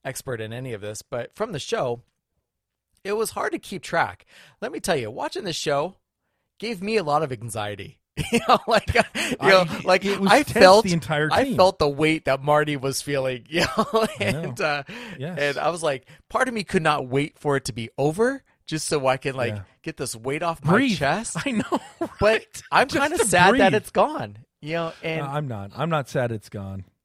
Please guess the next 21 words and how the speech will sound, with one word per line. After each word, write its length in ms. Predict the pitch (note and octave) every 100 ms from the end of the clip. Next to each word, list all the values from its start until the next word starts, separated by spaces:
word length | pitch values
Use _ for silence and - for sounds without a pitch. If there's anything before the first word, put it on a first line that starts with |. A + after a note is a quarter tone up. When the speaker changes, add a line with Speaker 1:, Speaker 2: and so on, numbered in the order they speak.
| _
Speaker 2:
I, 300 | C#3 E3+ D#3+
I'm, 120 | F3
I, 160 | D#3+ F3
I 100 | F3
think 220 | F#3 C#4 A#3
that 160 | F#3+
y-, 220 | F#3+ A3 G3
they 160 | C4+
kind 220 | C4 F4+ D#4+
of 120 | C#3
left 220 | E3+ -
it 100 | B2
open 360 | A2+ E3+ B2 G#2+
for, 220 | - G#2+
like, 180 | G#2+ A2
a 40 |
movie 460 | G2+ A2+ B2+ A#2 A2
or 80 | G2+
something 380 | - A#2 G#2+ G#2
else 240 | A#2 A2
to, 240 | - G2